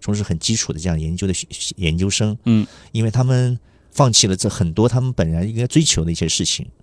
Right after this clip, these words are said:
Speaker 1: 来从事他们研究工作。
Speaker 2: 啊。
Speaker 1: 有某些事情的时候呢，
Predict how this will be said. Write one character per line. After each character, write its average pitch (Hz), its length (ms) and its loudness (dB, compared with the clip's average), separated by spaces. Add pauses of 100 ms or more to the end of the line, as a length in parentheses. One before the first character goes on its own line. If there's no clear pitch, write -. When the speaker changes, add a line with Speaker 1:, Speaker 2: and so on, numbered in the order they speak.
(460)
Speaker 1:
来 90 120 4
从 92 220 4
事 98 160 0
他 92 140 0
们 92 320 2 (320)
研 90 120 2
究 104 120 6
工 135 200 4
作。 123 260 -2
Speaker 2:
啊。 87 200 -6 (160)
Speaker 1:
有 101 160 0
某 92 220 6
些 143 120 6
事 - 140 4
情 - 140 -2
的 - 40 -8
时 - 140 -4
候 85 160 -2
呢， 80 100 -2